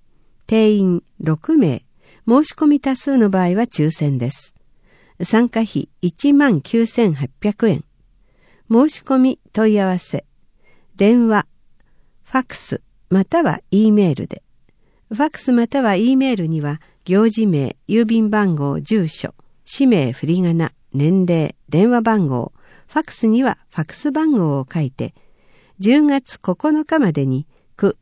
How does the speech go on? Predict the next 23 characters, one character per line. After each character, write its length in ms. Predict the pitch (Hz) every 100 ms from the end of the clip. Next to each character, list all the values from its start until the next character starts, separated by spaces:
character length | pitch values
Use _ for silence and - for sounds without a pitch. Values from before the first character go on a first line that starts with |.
| 135
ビ 140 | 151
リ 160 | 190 285
ヤ 140 | 269
ー 40 | 247
ド 140 | 220
連 300 | 208 202 127
盟、 260 | 110 101 - _ _ -
有 240 | 269 214
田。 220 | - - _ _ - _ - - -
電 320 | 170 180 170
話、 180 | 151 143 - -
零 260 | 196 254
八 380 | 240 247 - 151
零 320 | 180 175 135 - - - _ -
二 440 | 208 277 269 262
一 240 | 254 - 170
一 320 | 160 - 254
八 340 | 240 254 -
の 220 | 208 240 -
三 320 | - 226 277
三 380 | 294 - 285 165
五 260 | 151 170 170
五。 380 | 160 147 -